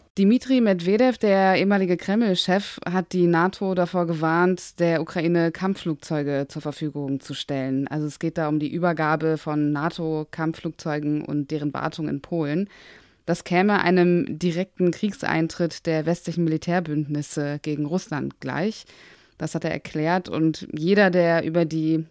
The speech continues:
Lieferung solcher Ausrüstung entscheidet, müsse als legitimes militärisches Ziel betrachtet werden. Wie ernst muss man diese Drohung nehmen?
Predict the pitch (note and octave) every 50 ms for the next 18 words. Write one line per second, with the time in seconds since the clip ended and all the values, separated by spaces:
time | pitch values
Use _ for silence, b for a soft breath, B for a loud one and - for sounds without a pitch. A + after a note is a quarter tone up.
0 | _ - - D#3 D#3+ F#3+ - F#3 D#3+ D#3 D#3+ D#3 D#3 D#3+ D#3+ - - - - E3
1 | - - E3+ E3 - - D#3 D#3+ D#3 D3+ - - D#3 D3+ E3 F3+ E3+ - - -
2 | D#3+ D#3+ - - - - D3+ D3 - - - - - D3+ D3+ D#3+ F3 F3+ G3 F#3
3 | - - F3+ F3 F3 E3+ E3+ E3 - - - - - D#3 D#3 D#3 D3 - E3 D#3+
4 | D#3+ D#3+ - D#3 D3 - - - G3+ G#3+ F3+ E3 - - C3+ C3 B2+ - - -
5 | - C3+ C3+ C3+ C3+ C#3+ C#3 C#3 B B B B B B B B B _ D#3+ D#3
6 | E3 F#3 F3+ - - D3 D#3 F3 G#3 A3+ - - - A3 A#3 - - G#3+ G#3+ G#3+
7 | G#3+ G#3 G3 G3 G#3 G#3 G#3+ G3+ F#3+ G3 G#3 A3 G#3+ F#3 F3+ F#3+ G#3+ A#3 C4 C#4+